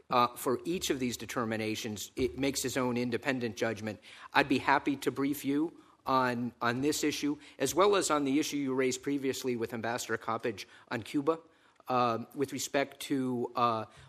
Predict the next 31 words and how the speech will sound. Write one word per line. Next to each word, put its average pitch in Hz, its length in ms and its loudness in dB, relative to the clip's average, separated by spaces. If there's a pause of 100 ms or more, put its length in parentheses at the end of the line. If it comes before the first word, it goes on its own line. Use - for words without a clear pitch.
(180)
our 139 140 8
determinations 143 720 0
with 139 160 -2
respect 143 380 -2
to 135 80 -6
Cuba, 139 320 0
the 107 80 -8
facts 135 400 4
there, 147 260 0 (220)
as 131 160 -4
well 160 180 6
going 139 320 0
forward 139 600 0
on 120 440 -2 (320)
our 143 180 4
engagement 135 600 -2
with 113 200 -4
Cuba, 110 400 -4 (280)
both 120 260 2
law 139 220 0
enforcement 131 640 -2
on 117 100 -8
migration 131 580 -2
issues 120 520 -6 (340)
and 160 360 2
with 143 180 0
respect 127 340 -4
to 117 60 -4
trafficking 113 840 -2
in 113 180 -4
persons, 113 500 -6